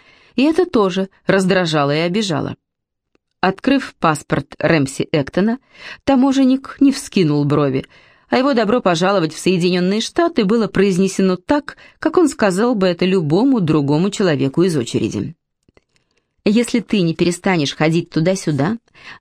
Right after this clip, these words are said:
нас оштрафуют за кучу вмятин на ковре», усмехнулась Ирина. «Нервничаешь перед встречей с Джуд?» «Я бы не сказал, хотя уверен, увидев тебя в этом платье, она станет ревновать».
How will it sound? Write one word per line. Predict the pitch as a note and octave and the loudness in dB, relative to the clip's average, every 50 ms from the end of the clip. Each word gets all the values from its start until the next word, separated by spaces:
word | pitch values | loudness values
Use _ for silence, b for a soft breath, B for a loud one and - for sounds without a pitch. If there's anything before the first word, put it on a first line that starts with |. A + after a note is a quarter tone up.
| B | B
нас | - F3 F3 E3 E3 - - | 0 0 2 0 0 -2 -2
оштрафуют | - D#3+ D#3+ - - - D#3 D3 - - - G3+ B3 A3+ C#3+ - - - _ | -2 -2 -2 -2 -2 -2 -2 -2 -2 -2 -2 0 0 0 -2 -4 -8 -6 _
за | F3 F3+ E3 E3+ E3 | -2 0 0 0 0
кучу | - - A3+ C#4+ - - E4+ D#4 | 0 0 -2 0 2 2 2 2
вмятин | B3 G#3 D#3 C#3 C3+ - G3 F#3+ A3 | 2 2 0 0 -2 -2 -2 0 0
на | A#3+ C4 | -2 -2
ковре», | - C4+ C4 G#3 E3+ C#3+ C#3 C#3 C#3+ - _ _ _ - | -2 -2 -2 0 2 2 2 0 -2 -6 _ _ _ -8
усмехнулась | D#3+ - - D3+ C#3+ - - E3 F3 E3+ E3 - | -6 -2 -2 -4 -2 0 0 0 0 0 -2 -2
Ирина. | D#3+ C#3+ C#3 C3+ C3+ C3+ C#3 C#3+ _ _ _ _ _ _ _ _ _ _ - | -2 -2 0 0 -2 -2 -4 -8 _ _ _ _ _ _ _ _ _ _ 0
«Нервничаешь | D#3+ E3+ E3+ E3 D#3+ D#3+ D#3+ E3+ E3 E3 - - F3 D#3+ D#3+ - | 2 2 4 4 2 2 2 0 -2 -2 -2 -2 -2 -2 -2 -2
перед | - - D#3+ D#3 D3 | -2 0 0 0 -2
встречей | - - - D#3+ D#3+ D#3 D#3 - D#3+ D3+ | -4 -2 0 0 0 0 0 -2 -2 -2
с | D3+ | -2
Джуд?» | D3+ D3 F3 A#3 B3+ - - _ _ _ _ _ _ _ _ _ _ _ _ _ _ _ _ _ _ _ _ | -4 -4 -4 -4 -4 -6 -12 _ _ _ _ _ _ _ _ _ _ _ _ _ _ _ _ _ _ _ _
«Я | - - A3 A3+ B3+ C4+ | -4 -2 0 0 0 0
бы | A3+ B3+ | 2 0
не | A#3 A#3+ | 0 0
сказал, | C4 - - C4 A#3+ F#3 D#3 D#3 D#3 D#3 D#3 D#3 _ _ _ _ _ _ b b b b | -2 -2 -2 -2 0 0 0 0 0 0 -2 -6 _ _ _ _ _ _ b b b b
хотя | - - E3+ E3 F#3 F#3 | -4 -4 -2 0 2 2
уверен, | F#3 F3+ E3 D3 C3+ C3 C3 A2+ C#3 C#3+ - _ | 2 2 2 0 0 -2 -2 -4 -6 -8 -8 _
увидев | - F3 F#3 F3 G3+ D3+ D3+ C#3 | 0 2 2 2 2 0 -2 -2
тебя | - - D#3+ D3+ D#3 D3 | -4 -2 0 0 0 0
в | C#3 | 0
этом | C#3+ C3+ D3+ D3 C3+ | 0 0 0 0 0
платье, | D3 D#3+ F#3 B3 - - E4+ E4+ | 0 0 0 0 0 0 0 0
она | C4+ F3 C#3+ C#3 | 0 0 -2 -4
станет | - - C#3+ C3 C3 C3+ C3 - | -4 -4 -2 -2 0 -2 0 0
ревновать». | C#3+ C3+ C#3 C3+ A2+ F#2+ - - - | 0 0 0 0 -2 -4 -6 -8 -12